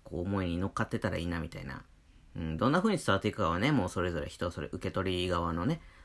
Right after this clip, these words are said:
それぞれだけど、なんかね、こう、すぐじゃないところが良くなくないですか？良くなくない？っていう感じなんですけども。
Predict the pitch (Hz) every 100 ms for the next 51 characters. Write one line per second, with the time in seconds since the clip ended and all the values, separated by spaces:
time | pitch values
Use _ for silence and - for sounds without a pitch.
0 | - - 85 82 85 80 - - 98 90
1 | 80 78 101 76 - - - - - -
2 | 110 - 80 - 85 - - - - -
3 | - - - - - 226 214 151 98 85
4 | - 95 85 85 92 107 101 92 87 -
5 | - 104 - 95 90 95 98 - - -
6 | - - - 80 - 98 110 117 156 -
7 | - 78 80 - 78 - - - - 69
8 | 71